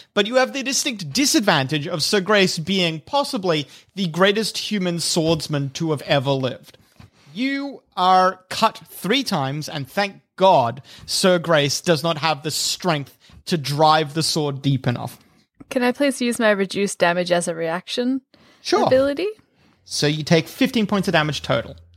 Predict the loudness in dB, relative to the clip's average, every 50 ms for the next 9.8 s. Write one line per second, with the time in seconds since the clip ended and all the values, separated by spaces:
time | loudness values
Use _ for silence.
0 | _ _ 2 2 4 4 2 2 2 2 2 2 0 0 0 0 -2 -2 -2 0
1 | 2 2 2 0 -2 -6 -8 -6 -8 -8 -8 -6 -4 0 2 4 4 6 4 2
2 | 0 -4 -8 -20 _ -12 -10 -8 -8 -6 -6 -6 -6 -6 -6 -6 -6 -6 -6 -6
3 | -6 -6 -6 -6 -8 -10 -12 _ _ _ -8 -4 -2 0 0 0 0 -4 -6 -8
4 | -10 _ -6 -4 -4 -4 -4 -4 -6 -8 -10 -12 -12 -10 -10 -10 -10 -4 0 4
5 | 4 6 6 4 2 2 0 -2 -2 -2 -4 -4 -4 -4 -4 -6 -8 -12 -6 0
6 | 2 2 2 2 0 -2 -2 0 0 -2 0 -2 -4 -4 -4 -4 -2 -2 -2 -2
7 | 0 0 0 0 0 -2 -4 -6 -10 -18 -20 _ 0 2 2 4 2 2 0 0
8 | 0 0 0 0 0 0 -2 -4 -6 -8 -10 -8 -10 -8 -6 -6 -6 -6 -8 -16
9 | -20 -20 _ _ _ _ _ _ _ _ _ 0 2 2 2